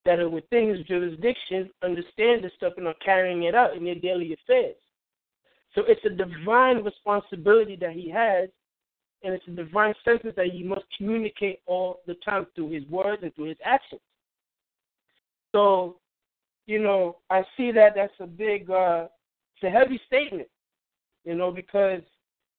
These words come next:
his mouth transgresses not in judgment. He has to be very keen in making sound decisions,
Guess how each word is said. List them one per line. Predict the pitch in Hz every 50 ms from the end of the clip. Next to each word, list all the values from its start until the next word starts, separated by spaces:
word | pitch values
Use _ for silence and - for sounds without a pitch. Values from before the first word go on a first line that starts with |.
| _ _ _ _ _
his | _ 214 208 202 170
mouth | 165 190 214 233 247 254 240 - -
transgresses | 240 220 214 202 175 156 202 208 214 - - 208 -
not | 180 185 202 208 202 - -
in | 190 180 175 170
judgment. | 196 214 220 202 170 170 151
He | 147 170 202 196
has | 196 220 233 208 -
to | -
be | 196 196
very | 185 170 208 214 202 202 196 _ _ -
keen | - 262 262 233 190 160 147 143 143 _ _ _ _ _ _ _
in | - 196 196
making | 208 208 208 - 185 - _
sound | - 196 202 202 196 180
decisions, | 175 - _ - 254 247 202 175 139 117